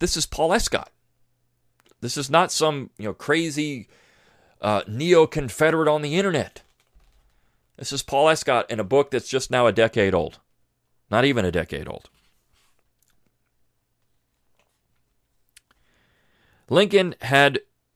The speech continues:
held to this plan and made his position on ratification even clearer after the Hampton Roads Conference. On April eleventh, eighteen sixty-five, in his final public address,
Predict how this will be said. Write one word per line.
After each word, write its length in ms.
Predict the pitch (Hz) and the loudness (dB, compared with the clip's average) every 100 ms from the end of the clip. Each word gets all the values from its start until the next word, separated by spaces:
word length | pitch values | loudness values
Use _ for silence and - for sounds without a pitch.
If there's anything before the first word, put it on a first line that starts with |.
| 113 | 0
held 280 | 160 180 | 4 4
to 80 | 170 | 4
this 180 | 151 160 | 0 -2
plan 340 | - 143 143 | 0 2 2
and 160 | - 113 | 0 2
made 180 | 139 156 | 4 4
his 140 | 156 | 2
position 420 | 127 120 131 131 | 0 2 2 2
on 100 | 120 | 2
ratification 600 | 117 123 127 135 123 - | 4 2 0 0 0 2
even 240 | 135 151 139 | -2 -2 -4
clearer 400 | - 180 170 - | 0 4 4 4
after 300 | 175 269 269 | 0 -2 -2
the 100 | 165 | -2
Hampton 320 | 131 110 101 | 0 -2 -2
Roads 240 | 92 85 - | 0 0 0
Conference. 540 | 92 78 - - - _ _ _ | -2 -2 -6 -20 -20 _ _ _
On 140 | - 117 | -4 2
April 260 | 202 220 | 4 6
eleventh, 380 | 202 202 143 95 | 6 6 4 0
eighteen 260 | 139 - 139 | -2 -2 -6
sixty-five, 640 | - 156 151 131 143 101 | -4 -4 -4 0 2 2
in 80 | 98 | 0
his 160 | 95 - | -4 -2
final 300 | 127 170 151 | 0 0 0
public 320 | 156 151 - | 0 -2 -6
address, 440 | - 160 120 - | -2 -2 -2 -6